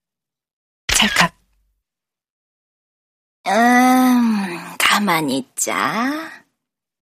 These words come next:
Speaker 1: 아네뜨는 단추 구러미를 정리하는 줄리를 뒤로 하고 다이닝룸 장식장을 열었다. 패브릭 쌓아둔 곳을 뒤적이더니 하얀 천을 한 장 꺼내어 내게 펼쳐 보였다.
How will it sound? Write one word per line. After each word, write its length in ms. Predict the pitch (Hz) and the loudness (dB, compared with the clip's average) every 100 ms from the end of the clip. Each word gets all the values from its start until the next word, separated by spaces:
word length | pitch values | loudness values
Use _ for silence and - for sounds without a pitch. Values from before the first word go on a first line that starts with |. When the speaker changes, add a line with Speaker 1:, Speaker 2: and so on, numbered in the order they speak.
| _ _ _ _ _ _ _ _ _ | _ _ _ _ _ _ _ _ _
Speaker 1:
아네뜨는 600 | 143 175 165 185 180 180 | 2 4 4 2 4 2
단추 400 | 180 151 165 - | 2 0 0 0
구러미를 460 | 220 214 208 196 196 | 2 2 4 4 2
정리하는 560 | 196 180 180 170 175 180 | 2 2 4 4 2 2
줄리를 600 | 175 165 160 160 160 160 | 2 2 2 2 2 2
뒤로 260 | 165 151 | 0 2
하고 540 | 160 131 - 175 - - _ _ _ _ | 0 0 0 0 -2 -8 _ _ _ _
다이닝룸 580 | - 175 202 233 233 233 | 0 4 4 4 4 4
장식장을 800 | 226 170 190 226 - 208 190 202 | 2 2 2 0 -2 0 2 2
열었다. 560 | 156 113 - - - - _ _ _ _ _ _ _ _ _ _ | 0 -2 -6 -4 -4 -8 _ _ _ _ _ _ _ _ _ _
패브릭 440 | 233 226 233 247 | 0 2 2 0
쌓아둔 400 | - 240 240 226 | 2 2 4 2
곳을 220 | 214 208 226 | 0 0 0
뒤적이더니 920 | 196 202 190 170 143 190 202 - - _ _ _ _ | 0 0 0 0 2 2 0 -4 -10 _ _ _ _
하얀 320 | - 277 285 | 0 2 2
천을 260 | - 254 247 | 2 2 2
한 180 | 277 285 | 2 0
장 240 | 285 269 | 0 0
꺼내어 580 | - 202 185 185 185 196 _ _ - | 2 2 2 2 0 -2 _ _ -4
내게 220 | 139 - | -2 -2
펼쳐 400 | - 262 - 247 | -2 0 0 0
보였다. 560 | 135 113 - - - | -2 -4 -6 -6 -8